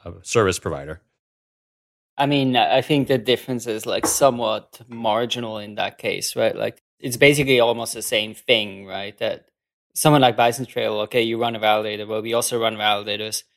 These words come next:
Speaker 2: And then one thing is you just put some basically front-end U I in front, and maybe you duplicate the thing and,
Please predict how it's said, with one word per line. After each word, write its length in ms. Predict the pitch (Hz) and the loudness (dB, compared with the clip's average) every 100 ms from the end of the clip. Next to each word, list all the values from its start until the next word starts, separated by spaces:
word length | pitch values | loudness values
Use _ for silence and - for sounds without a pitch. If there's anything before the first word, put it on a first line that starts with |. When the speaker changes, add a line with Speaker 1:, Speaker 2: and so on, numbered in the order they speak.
| _ _ _ | _ _ _
Speaker 2:
And 100 | 117 | 0
then 380 | 120 120 113 110 | 4 4 2 -2
one 260 | 123 123 120 | 2 2 2
thing 200 | 123 113 | -2 -4
is 240 | 110 - | -6 -8
you 80 | 117 | -8
just 280 | 110 - - | -6 -8 -4
put 160 | 123 | -4
some 440 | - 113 110 107 107 | -2 -4 -2 -6 0
basically 500 | 117 113 113 113 104 | 0 0 -4 -2 -2
front-end 920 | - 123 113 110 107 104 104 104 _ _ | 0 4 4 4 0 -2 -4 -16 _ _
U 260 | 120 113 | -8 0
I 580 | 107 107 104 104 101 104 _ _ _ _ | 2 4 4 2 -4 -14 _ _ _ _
in 120 | - 117 | -12 -8
front, 500 | 123 104 101 101 - | -4 -4 -4 -10 -16
and 220 | 107 - | -16 -12
maybe 300 | 113 110 110 | -8 -8 -8
you 100 | 113 | -12
duplicate 560 | - 117 120 - 107 | -10 -8 -8 -6 -8
the 60 | - | -8
thing 500 | - 104 104 98 95 | -6 -2 -2 -4 -14
and, 240 | 95 76 | -16 -20